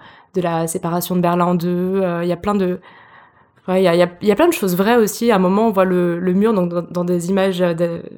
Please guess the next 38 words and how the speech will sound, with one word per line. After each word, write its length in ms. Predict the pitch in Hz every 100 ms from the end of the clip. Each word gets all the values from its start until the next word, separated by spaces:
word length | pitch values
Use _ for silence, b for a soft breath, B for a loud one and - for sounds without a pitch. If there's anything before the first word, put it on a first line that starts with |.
| - -
j'adore 180 | - 196
les 140 | 202 190
images 180 | 185
d'animation 480 | 180 180 175 170 196
qui, 160 | 196 -
dedans, 280 | 180 185 190
qui 100 | 180
a 40 |
été 140 | 175 180
fait 120 | 190
par 160 | 185
un 220 | 175 170 175
célèbre 260 | 190 190
ca-, 180 | - 180
caricaturiste, 760 | - 175 185 185 185 202 196 -
euh, 180 | 185 185
anglais 240 | 190 190 196
dont 140 | 190
je 80 | 185
me 100 | 185
souviens 280 | - 180 185
plus 180 | -
du 120 | 180 185
nom. 200 | 208 262 B B B B B B 175 135 B -
Et 140 | 190
justement, 400 | 185 196 202 202
on 160 | 226 190
voit, 320 | 180 214 214
euh, 180 | 180 170
le 120 | 175
mur 180 | 196 202
de 120 | 190
Berlin 320 | 190 185 190
en 80 | 202
animation 420 | 180 180 175 202
se 120 | 196
faire, 220 | - 185
euh, 120 | 180